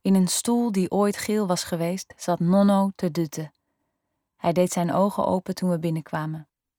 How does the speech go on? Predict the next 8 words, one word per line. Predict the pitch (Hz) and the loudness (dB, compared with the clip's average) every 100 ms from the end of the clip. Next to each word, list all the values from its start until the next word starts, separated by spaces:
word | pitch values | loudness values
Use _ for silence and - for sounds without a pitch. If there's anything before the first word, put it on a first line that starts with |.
| _ _ _ _ | _ _ _ _
Zia | - 208 202 202 | -6 0 2 2
Chiara | - 185 185 202 202 | 0 2 2 2 0
overhandigde | - 175 180 160 180 196 - | 0 -2 -2 0 0 0 -2
hem | 165 170 | -4 -4
de | 160 | -4
telegram. | - 165 160 - 156 151 143 _ _ _ _ _ _ _ _ _ _ _ _ _ | -6 -6 -6 -8 -8 -8 -10 _ _ _ _ _ _ _ _ _ _ _ _ _
"Van | _ 185 | _ 2
Luisa," | 185 196 214 175 156 147 | 4 6 4 4 0 -6